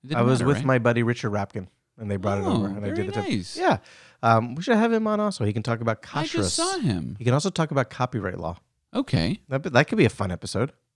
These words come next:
Speaker 1: Could it?
Speaker 2: Like an entire episode about
Speaker 1: Yeah.
Speaker 2: copyright law?
Speaker 1: Definitely.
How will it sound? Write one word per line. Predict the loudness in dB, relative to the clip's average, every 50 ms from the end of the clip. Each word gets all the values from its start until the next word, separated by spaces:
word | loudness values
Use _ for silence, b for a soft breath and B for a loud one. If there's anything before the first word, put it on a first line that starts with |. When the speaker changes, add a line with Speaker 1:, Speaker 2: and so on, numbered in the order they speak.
| _ _ _ _ _ _ _
Speaker 1:
Could | -2 4 4 4
it? | 4 2 -2 _
Speaker 2:
Like | -2 0 4
an | 4 4
entire | 4 2 -2 -6 -4 0 2 4 4 4 4
episode | 2 2 0 0 2 2
about | 2 2
Speaker 1:
Yeah. | 2 4
Speaker 2:
copyright | 4 4 4 4 0 0 0 0
law? | -2 -4 -4 _ _ _ _ _ _ _ _
Speaker 1:
Definitely. | -4 -4 -4 -2 -2 -2 0 2 2 2 2 2 0 -2 -6